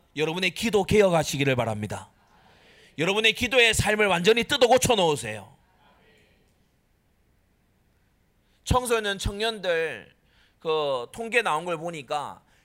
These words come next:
유튜브 들여다보는 시간이 하루에 두 시간 반에서 세 시간이래요.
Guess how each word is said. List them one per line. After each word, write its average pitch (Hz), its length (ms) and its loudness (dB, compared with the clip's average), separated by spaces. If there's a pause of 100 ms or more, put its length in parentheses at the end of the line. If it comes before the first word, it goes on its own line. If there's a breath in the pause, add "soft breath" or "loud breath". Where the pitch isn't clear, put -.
유튜브 226 480 -6
들여다보는 170 680 -2
시간이 151 320 -10
하루에 160 320 -8
두 175 140 -14
시간 180 280 -6
반에서 143 300 -8
세 143 120 -14
시간이래요. 117 540 -14